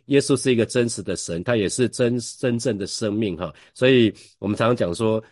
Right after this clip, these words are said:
其他的假神都是死的哈。所以很多，很多没有，没有信耶稣的人，他们反而是假神真拜哈。那我们千万不要真神假拜，耶稣是真正的神，我们一定要用心灵和诚实来敬拜我们的神哈。那千万不要轻忽。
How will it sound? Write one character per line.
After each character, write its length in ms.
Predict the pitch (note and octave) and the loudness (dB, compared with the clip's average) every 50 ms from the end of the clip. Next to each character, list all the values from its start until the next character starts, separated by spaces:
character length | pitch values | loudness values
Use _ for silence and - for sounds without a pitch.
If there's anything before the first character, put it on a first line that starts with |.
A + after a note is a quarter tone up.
| _ _ | _ _
其 180 | - - B2 B2 | -10 -8 -6 -4
他 100 | D#3+ D#3 | -2 -2
的 80 | C#3 | -4
假 240 | - - A2 F#2+ F#2 | -2 -2 -4 -4 -4
神 200 | - G#2 G2+ A2 | -6 -6 -6 -4
都 160 | A2+ C3 B2+ B2+ | -2 -2 -2 -2
是 140 | A#2 B2 | -4 -6
死 340 | G#2+ - - - - E2+ D#2+ | -8 -8 -12 -12 -12 -12 -10
的 140 | D2 F2 D#2+ | -10 -6 -2
哈。 180 | F#2 F2+ E2+ D#2+ - _ _ | -2 -2 -2 -2 -8 _ _
所 160 | - - B2 | -2 2 4
以 260 | B2+ B2 A#2 A2 F#2+ - - _ _ _ | 6 6 6 6 4 0 -6 _ _ _
很 160 | - G2 G#2+ | -2 -2 2
多， 360 | G#2+ C#3 C#3+ C#3 C#3 C#3 C#3 - _ _ | 2 4 6 6 6 4 2 0 _ _
很 140 | _ G#2+ G#2+ | _ -4 -2
多 160 | G#2+ D3+ D3 | -2 -2 0
没 120 | C#3 C3+ C3+ | 0 2 2
有， 120 | C3 A#2+ - - - _ _ _ | 0 0 -2 -8 -16 _ _ _
没 140 | - A2+ C#3+ | -6 -2 -2
有 100 | C#3 A#2 | -2 -2
信 320 | - - - C#3+ C3 B2+ | -4 -6 -6 -6 -6 -4
耶 140 | B2 B2+ B2+ | -4 -4 -6
稣 180 | A#2+ - B2+ A#2+ | -4 -6 -8 -6
的 100 | A2+ G2+ | -6 -6
人， 220 | F#2+ F#2 F#2+ G2+ | -6 -6 -6 -6
他 100 | - B2 | -6 -4
们 120 | A#2+ A2+ G#2+ | -4 -4 -4
反 200 | - G2+ F2+ F2+ F#2+ | -6 -8 -6 -6 -6
而 80 | F#2 | -6
是 100 | F#2 A#2+ | -6 -6
假 220 | A#2 - G2 E2 E2 | -6 -4 -6 -6 -4
神 220 | - F#2+ F2+ G2+ | -4 -4 -4 -4
真 240 | - - G#2+ G#2 G#2 | -2 -2 -2 -2 -2
拜 220 | - A2 F#2 E2 | -2 -2 -2 -2
哈。 100 | E2 F2 G#2 | -2 -2 0
那 80 | C3 | 0
我 60 | A#2+ | 0
们 80 | G#2+ G2+ | 0 -2
千 140 | - C#3 A#2+ | -2 -2 -2
万 120 | B2+ A#2 | -2 -4
不 100 | - A#2+ | -2 -2
要 100 | A2+ G#2+ - | -4 -4 -4
真 260 | - B2 A#2 A#2+ A#2+ | -2 -4 -2 -2 -4
神 260 | A#2 - F#2+ F2 F2 - - _ _ | -4 -6 -6 -6 -8 -10 -14 _ _
假 180 | _ - - D3 | _ -10 -10 -8
拜， 200 | - - - G2 | -2 -2 0 0
耶 120 | G#2 B2 C3 | 2 0 0
稣 140 | A#2 C3 A#2 | 0 -2 -2
是 140 | B2 C#3 A#2 | -2 -2 -2
真 220 | A2+ - C3 B2 | 0 -2 0 0
正 100 | C3 A#2 | 0 0
的 60 | G#2+ | -2
神， 320 | F#2+ - - F#2 F2 F2 F2+ - _ _ | -4 -4 -6 -6 -6 -6 -8 -12 _ _
我 120 | _ - G2+ | _ -2 0
们 120 | G#2 G#2+ A2+ | 2 2 4
一 40 | |
定 100 | A2 B2+ | 4 4
要 100 | B2 A#2+ | 4 4
用 120 | A#2+ A#2 A2 | 4 2 2
心 180 | - - A#2 | 0 0 0
灵 80 | A2 G#2 | 0 0
和 60 | G2+ | -2
诚 180 | - - F#2+ F#2+ | -2 -4 -6 -4
实 120 | - G2+ | -4 -4
来 140 | F#2 F#2 F2 | -4 -4 -4
敬 200 | - - A#2 G2+ | -2 -2 -2 0
拜 180 | - A2 G2 F2+ | 0 0 0 0
我 60 | E2+ | 0
们 100 | D#2+ D#2+ | -4 -6
的 120 | E2+ E2 | -8 -8
神 360 | - - - - F2 D2+ D2 D#2+ | -8 -8 -8 -8 -8 -8 -8 -6
哈。 220 | F2 F#2 D#2+ D2+ - - - - - _ | -4 -6 -6 -6 -10 -18 -20 -20 -12 _
那 300 | - G2 F#2+ F#2 F2+ F2+ - - - _ | -2 0 2 2 0 -2 -4 -10 -16 _
千 160 | - - A#2+ | -2 2 4
万 100 | A#2+ A#2 | 4 4
不 120 | F#2 - G#2 | 4 2 2
要 100 | G2+ F#2 | 2 2
轻 400 | - - - - G2+ G2 G2+ F2+ | 0 -4 -6 -4 -2 -2 -2 -4
忽。 280 | - - F#2+ F2 F2 | -4 -4 -4 -4 -4